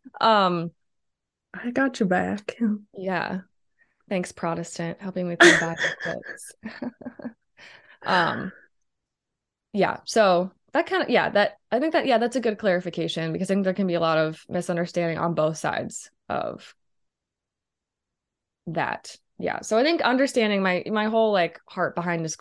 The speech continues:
Speaker 1: explaining all this and quoting scripture was to just really explain where Catholics are coming from.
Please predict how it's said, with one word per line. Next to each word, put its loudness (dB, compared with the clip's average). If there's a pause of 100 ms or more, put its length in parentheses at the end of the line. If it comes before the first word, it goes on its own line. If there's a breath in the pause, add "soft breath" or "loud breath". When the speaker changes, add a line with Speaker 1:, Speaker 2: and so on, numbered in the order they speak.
(120)
Speaker 1:
explaining -4
all 0
this -4
and -8
quoting -4
scripture -4
was -2
to -8
just -10
really 0
explain -4
where -6
Catholics -8
are -10
coming -8
from. -4